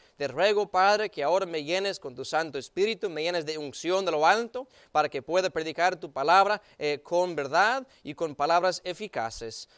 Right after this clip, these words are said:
Así que esté con cada persona, Señor, para que pueda recibir este mensaje de todo corazón. En el nombre de Jesús que pedimos esto. Amén. Se pueden sentar los que están de pie. El hermano,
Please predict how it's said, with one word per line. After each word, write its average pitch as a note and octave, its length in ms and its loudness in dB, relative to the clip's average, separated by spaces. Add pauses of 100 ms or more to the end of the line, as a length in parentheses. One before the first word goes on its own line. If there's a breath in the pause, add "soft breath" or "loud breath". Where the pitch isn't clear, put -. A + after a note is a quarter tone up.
Así D3+ 260 -6
que D#3+ 100 -2
esté F#3+ 300 -4
con F3+ 180 -8
cada G#3+ 240 0
persona, F3 460 -6
Señor, B2 380 -10
para B2 180 -8
que B2 100 -12
pueda D3+ 300 0
recibir D#3 420 -6
este G#3 180 -4
mensaje E3+ 520 -2
de C3 100 -10
todo D3 240 -6
corazón. A#2 540 -6 (500 soft breath)
En C#3+ 100 -6
el C3+ 160 -6
nombre F3+ 180 -2
de G3 80 -2
Jesús G3 560 -2
que C3 120 -8
pedimos F3 380 -4
esto. C3 520 -2 (320)
Amén. C3+ 500 -2 (840)
Se D3 140 -12
pueden F3+ 260 2
sentar D3 300 0
los F3+ 120 -2
que D#3+ 120 -6
están D#3 340 -2
de C3 140 -6
pie. A#3 340 -2 (3500)
El F3 140 2
hermano, G3 720 4